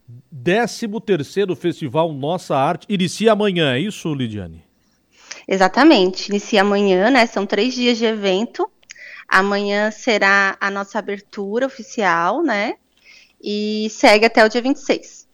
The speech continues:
Speaker 1: Bom, é, apesar que o evento já chega à décima terceira edição, mas para as pessoas que ainda não acompanharam,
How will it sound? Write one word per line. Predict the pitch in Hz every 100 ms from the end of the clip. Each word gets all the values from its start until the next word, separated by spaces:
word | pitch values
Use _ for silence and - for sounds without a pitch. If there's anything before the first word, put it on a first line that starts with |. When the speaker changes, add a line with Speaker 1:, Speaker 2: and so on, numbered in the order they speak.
| _ _ _ _ -
Speaker 1:
Bom, | 180 120 - _ -
é, | 139 139 135 135 156
apesar | 147 170 139 170 170
que | - 156 135
o | 127
evento | 123 139 135
já | 127 131
chega | - 151 143
à | 120
décima | 131 127 - 120
terceira | 127 117 120
edição, | 120 113 - 180 170 - _ _ _ _
mas | 143 151
para | - 151
as | -
pessoas | 151 - 156 147
que | -
ainda | 143 147 143
não | 143
acompanharam, | 139 143 143 135 127 151 175 185